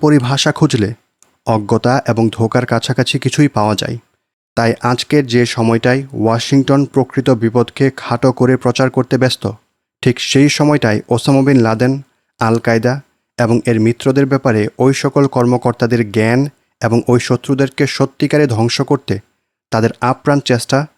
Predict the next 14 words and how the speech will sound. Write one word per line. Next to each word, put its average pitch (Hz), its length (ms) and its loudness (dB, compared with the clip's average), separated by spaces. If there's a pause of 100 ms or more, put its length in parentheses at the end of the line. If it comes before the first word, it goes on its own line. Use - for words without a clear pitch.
(320)
গোটা 131 320 2 (140)
আমেরিকার 120 460 0 (100)
সম্মান 113 340 0 (120)
এবং 117 240 0
কৃতজ্ঞতা 127 540 0
পাওয়ার 117 300 0
দাবি 104 220 0
রাখে। 101 280 -6 (720)
কিন্তু 110 220 0 (120)
যত 110 260 0 (180)
যাই 117 180 2
হোক, 104 220 -2 (500)
ওয়াশিংটনের 120 640 2
পররাষ্ট্রনীতি 117 800 0